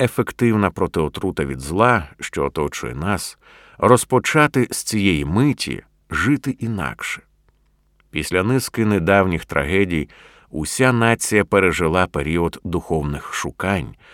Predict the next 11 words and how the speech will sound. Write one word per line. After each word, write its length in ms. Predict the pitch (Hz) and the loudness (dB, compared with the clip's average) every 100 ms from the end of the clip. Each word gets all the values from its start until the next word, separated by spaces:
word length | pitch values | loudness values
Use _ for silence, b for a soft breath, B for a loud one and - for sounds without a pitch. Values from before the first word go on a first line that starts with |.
| B B | B B
прагнучи 760 | - - 120 123 123 - 117 104 | -2 4 6 4 2 2 0 0
знайти 500 | 90 92 98 85 78 | 0 2 2 2 -2
відповідь 640 | 67 85 101 107 95 92 B B B | -2 -2 0 0 0 -2 B B B
на 200 | - 95 | -2 0
те, 180 | 98 175 | 2 0
що 280 | 160 - 151 | 0 0 2
мусить 340 | 135 131 127 | 2 2 0
змінитися 760 | 90 104 101 95 113 113 - 98 | 2 2 4 2 0 0 0 -2
в 80 | 76 | 0
нашій 380 | 73 82 - | -2 -4 -6
культурі. 640 | 82 80 71 - 60 - | -6 -8 -10 -12 -14 -14